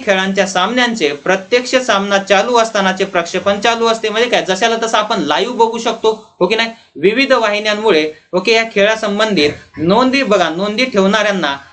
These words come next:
म-, बघा, ठो-, न-, नोंदी ठेवणाऱ्यांना महत्त्व प्राप्त झाले आहे. खेळाशी संबंधित असणाऱ्या वाहिन्या चोवीस तास सुरू असतात.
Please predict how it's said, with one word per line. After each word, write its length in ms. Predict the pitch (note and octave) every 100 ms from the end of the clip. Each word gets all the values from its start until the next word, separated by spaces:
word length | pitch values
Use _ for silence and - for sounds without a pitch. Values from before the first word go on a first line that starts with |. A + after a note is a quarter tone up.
| -
म-, 200 | D#3 G3
बघा, 300 | F#3 F3+ D#3 D#3 -
ठो-, 120 | F#3+
न-, 380 | G3 F3 G3 G#3
नोंदी 320 | E3+ F#3+ A3 B3+
ठेवणाऱ्यांना 520 | A3 G3+ G3 F#3+ F#3
महत्त्व 400 | E3 F#3+ G#3 A3+
प्राप्त 320 | G#3 F3+ F#3
झाले 300 | F3+ F3 E3+
आहे. 300 | E3 E3 C#3+ D3+ - _
खेळाशी 460 | F#3 G3 B3+ B3+ C4
संबंधित 520 | A#3+ A3 A3 A3+ A#3
असणाऱ्या 520 | F3+ G#3+ A3 F3 D3 - _ C#3
वाहिन्या 520 | D#3 F#3 A#3 F#3+ D3+ - _ -
चोवीस 440 | F#3 G#3+ B3+ B3
तास 280 | A#3 A3+ A3+
सुरू 180 | G3 E3+
असतात. 300 | C#3 -